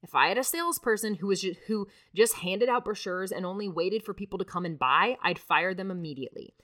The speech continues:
Yet, this is what most people are doing with a website. One of the fundamental rules of marketing is that a confused mind always says no. Most websites have so many buttons,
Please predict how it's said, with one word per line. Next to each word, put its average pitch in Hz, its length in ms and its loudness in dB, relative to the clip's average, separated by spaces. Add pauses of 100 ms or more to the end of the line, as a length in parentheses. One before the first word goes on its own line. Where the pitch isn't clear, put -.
(180)
Yet, 190 360 6 (280)
this 165 280 0
is 254 120 -2
what 233 160 4
most 202 240 0
people 196 160 -6
are 220 100 0
doing 214 460 0
with 156 320 0
a 175 100 0
website. - 440 -2 (800)
One 185 220 8
of 262 100 2
the 285 100 2
fundamental 233 680 0
rules 185 340 2
of 208 120 -2
marketing 202 480 2
is 160 100 -4
that 160 100 0
a 156 60 0
confused 202 680 -8
mind 170 460 2 (100)
always 156 480 2
says 135 440 0
no. 127 460 -8 (340)
Most 156 420 4
websites 220 520 4
have 165 140 0
so - 320 0
many 180 200 2
buttons, 196 560 2